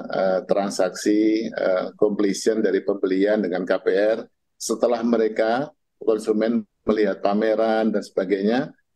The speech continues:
mereka kemudian melakukan keputusan dengan cara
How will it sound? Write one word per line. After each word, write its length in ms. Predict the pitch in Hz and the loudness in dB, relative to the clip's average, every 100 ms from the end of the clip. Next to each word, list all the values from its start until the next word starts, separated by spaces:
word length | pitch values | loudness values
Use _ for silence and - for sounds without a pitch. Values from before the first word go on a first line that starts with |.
| _ - | _ 0
mereka 320 | 110 110 131 | 0 2 0
kemudian 720 | 127 113 104 104 117 123 123 | 2 2 2 2 2 2 0
melakukan 560 | 104 101 107 120 - - _ - | -2 0 0 0 -4 -8 _ -4
keputusan 800 | 117 110 113 127 - 139 170 147 | -2 0 0 0 0 0 2 2
dengan 320 | 101 104 104 | 2 0 -2
cara 560 | 104 104 107 120 120 | 0 0 2 0 0